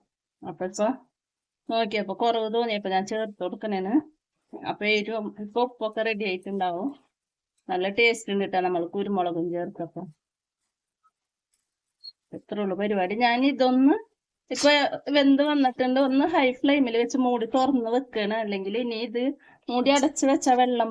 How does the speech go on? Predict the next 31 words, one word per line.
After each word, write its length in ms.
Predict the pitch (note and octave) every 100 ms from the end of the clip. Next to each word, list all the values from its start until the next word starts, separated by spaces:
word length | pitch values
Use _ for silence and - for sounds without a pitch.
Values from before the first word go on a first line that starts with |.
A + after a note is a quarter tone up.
| A3+
പോലായി 340 | A#3 A3+ G#3+ G#3
വരും. 260 | G#3 G#3 E4+ D#4 _ -
അപ്പൊ 120 | G3+ G3+
നമുക്ക് 220 | A#3 A#3 C4
ഹൈ 100 | A#3
ഫ്ലെയിമിൽ 320 | - C4 A#3+ G3+
വെച്ചിട്ട് 360 | G#3 G#3 G#3+ A#3+ F4 _ _ _ _
മൂടി 280 | A#3 A#3 G#3+ G3
ഒന്ന് 140 | G3 G3+
തുറന്ന് 420 | A#3+ A#3+ G#3 G#3 C4 - _ B3
ഒരു 120 | A#3+ B3+
രണ്ട് 200 | C4+ A#3+ G#3+
മൂന്ന് 180 | G3+ G#3
മിനിറ്റ് 260 | A3+ G#3+ F#3
വെക്കാം. 220 | F#3+ G3 F3+
അപ്പൊ 120 | G3
ഇത് 100 | G#3 G#3+
ശരിയായി 340 | B3+ G3+ D#3+ D#3+
വന്നു. 260 | F3+ E3+ E3 D#3+ D#3+ _ _ _ _ _ _ _ _ _ _ _ _ _ _ _ _ _ _ _ _ _ _ _ _ _ _
അപ്പൊ 240 | G3+ G#3 A3+ A#3+
ഉപ്പേരി 400 | - - A3+ B3+
ഇപ്പൊ 160 | C4+ B3+ E4+ - _ -
റെഡി 260 | G#3+ G3 G#3+ A#3
ആയി 100 | G3+
വന്നിട്ടുണ്ട്. 380 | G#3+ A#3+ - F#3+
കണ്ട, 180 | F#3 E3 E3 G3+
പാകത്തിന് 680 | F3+ F3+ F#3 G3 G3+ G3+ G#3
വെന്ത് 300 | G#3+ G3+ F#3+ G#3
വന്നിട്ടുണ്ട്. 580 | G#3 F#3+ F3+ F#3 E3+ G#3+ D#4+ - _ _ _ -
വെള്ളമൊന്നും 760 | F#3+ F#3+ G3+ G3+ G#3 G#3 A#3+ C4
ഇല്ല 120 | G#3+